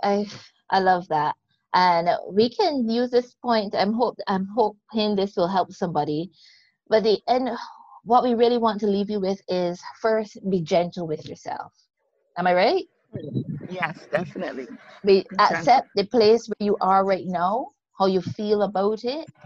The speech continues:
Speaker 1: and be gentle. Give yourself the grace to say,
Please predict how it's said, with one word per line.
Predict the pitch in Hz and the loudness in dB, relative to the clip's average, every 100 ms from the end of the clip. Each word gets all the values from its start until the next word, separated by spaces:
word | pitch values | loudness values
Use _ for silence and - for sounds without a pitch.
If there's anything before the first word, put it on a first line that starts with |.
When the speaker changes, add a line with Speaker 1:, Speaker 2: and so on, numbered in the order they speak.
| - - _ _ - _ _ _ _ - | -20 -20 _ _ -20 _ _ _ _ -4
Speaker 1:
and | 262 262 | -2 0
be | 294 | -2
gentle. | 226 254 240 196 | -2 -4 -2 -4
Give | 247 | -4
yourself | 262 285 254 247 | -6 -4 -4 -4
the | |
grace | 196 202 220 233 | -4 -2 -2 -2
to | _ | _
say, | - 202 | -6 -4